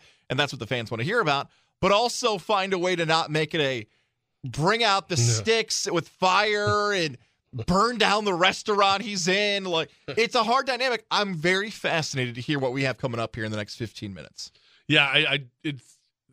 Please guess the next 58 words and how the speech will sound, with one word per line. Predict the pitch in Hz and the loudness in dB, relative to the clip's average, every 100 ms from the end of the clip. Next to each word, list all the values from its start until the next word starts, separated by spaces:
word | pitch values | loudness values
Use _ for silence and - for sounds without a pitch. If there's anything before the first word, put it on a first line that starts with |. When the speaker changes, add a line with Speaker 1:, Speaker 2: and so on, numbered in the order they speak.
| - | -4
Speaker 2:
it | 156 | -2
is | 170 | -2
a | 143 | -2
delicate | 143 139 131 113 | 0 0 -2 -4
balance | 120 123 117 | -2 -2 -2
after | 123 117 120 | -4 -4 -4
a | 110 | -4
bad | 117 110 107 | -4 -4 -6
game | 113 113 | -6 -4
where | 110 104 | -4 -4
you're | 104 | -4
like, | 101 95 _ _ _ _ _ | -6 -10 _ _ _ _ _
and | 123 | 0
you | 156 | 0
work | 156 208 202 | 2 0 -2
there | 117 95 - | -10 -16 -6
too, | 175 131 | -4 -2
you | 120 | 0
know | |
what | 135 | 0
I | 135 | 0
mean? | |
So | 139 | -2
it's | 135 135 | -6 -2
not | 170 | 0
like | 165 139 | -2 -4
you | 131 | -6
can | 135 | -2
just, | 131 123 - _ _ _ _ _ _ | -2 -2 -8 _ _ _ _ _ _
you | - | -2
just | 135 - | -2 -2
go | 110 139 | 2 2
to | 131 | 2
war, | 117 110 147 131 110 104 | -2 -2 0 0 -2 -4
you | 127 | -4
know, | 135 | -2
you, | 120 131 143 - _ _ _ - | -2 -2 -4 -6 _ _ _ 0
but | 135 | 4
you | 156 | 4
also | 160 143 | 0 -2
can't | 147 | 0
be | 135 | 0
there | 131 | 0
like, | 120 101 92 _ _ _ _ _ _ | 0 -4 -8 _ _ _ _ _ _
"Coach, | - 143 127 - - _ _ _ _ _ | -4 -2 -2 -6 -8 _ _ _ _ _
I've | 180 220 | -6 -6
never | 170 135 127 131 | 0 0 0 -2
seen | - 123 | -4 -4
a | 110 | -6
team | - 117 | -4 -6
perform | 110 104 - 110 101 101 | -4 -8 -6 -4 -4 -6
that | 110 120 113 | -6 -4 -2
well | 117 110 101 | 0 -2 -4
in | 101 | -10
a | |
thirty-eight | - 127 117 107 107 101 | -10 -4 -2 -2 -6 -10
ten | - 104 98 | -8 -8 -8
beatdown." | 104 98 98 87 | -14 -14 -16 -16